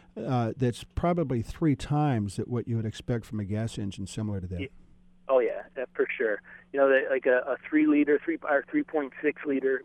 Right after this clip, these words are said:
Speaker 2: Pentastar engine, um, you know, gets right around, um, two hundred and sixty pound-feet of torque.
Speaker 1: Mm-hmm.
Speaker 2: So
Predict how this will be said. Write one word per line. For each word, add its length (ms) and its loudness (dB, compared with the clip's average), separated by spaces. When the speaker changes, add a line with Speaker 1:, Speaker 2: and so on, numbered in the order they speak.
Speaker 2:
Pentastar 600 -6
engine, 300 -12
um, 360 0
you 60 -10
know, 100 -4
gets 320 -2
right 320 0
around, 500 0
um, 220 -12
two 100 -2
hundred 320 0
and 120 -10
sixty 320 -4
pound-feet 480 -8
of 140 -6
torque. 460 -6
Speaker 1:
Mm-hmm. 260 -2
Speaker 2:
So 260 6